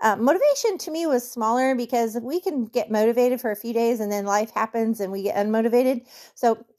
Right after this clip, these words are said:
to me, the biggest thing is discipline, you know, working out and riding and, and doing, you know, when you run a business, you gotta do it on the days you don't wanna do it, right? You gotta do, you gotta just be disciplined and work at it all the time,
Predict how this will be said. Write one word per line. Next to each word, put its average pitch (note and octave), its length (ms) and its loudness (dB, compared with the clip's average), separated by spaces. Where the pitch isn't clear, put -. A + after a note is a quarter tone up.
to - 100 -8
me, D#4+ 140 -2
the B3 100 0
biggest A#3 380 2
thing A#3 140 0
is G#3+ 160 -4
discipline, B3+ 680 -2
you A3+ 140 -4
know, G3+ 140 0
working A3 420 -2
out G#3 200 0
and F#3+ 140 -6
riding G3+ 540 0
and, F3+ 160 -8
and G3 180 -6
doing, G#3+ 440 0
you G3+ 120 -4
know, F#3+ 320 -2
when G#3 200 -4
you F#3+ 80 -6
run G#3 140 0
a G3+ 60 -2
business, G#3 460 -2
you G#3 60 -8
gotta G#3 200 2
do G#3+ 180 0
it G#3 120 0
on G3 160 -4
the G3 80 -2
days G#3 280 -2
you G#3+ 60 -6
don't G#3 220 -4
wanna G3 280 -4
do F3+ 160 -2
it, - 220 -4
right? G3 320 -2
You A3 240 -10
gotta G#3 240 0
do, G3+ 340 -2
you G#3+ 100 -10
gotta G3+ 220 2
just G3+ 240 -10
be G#3 80 -16
disciplined G3 540 -10
and F#3+ 140 -10
work G#3 460 0
at G3+ 140 0
it F#3+ 80 -2
all F#3+ 120 2
the G3+ 100 -6
time, G3 460 -8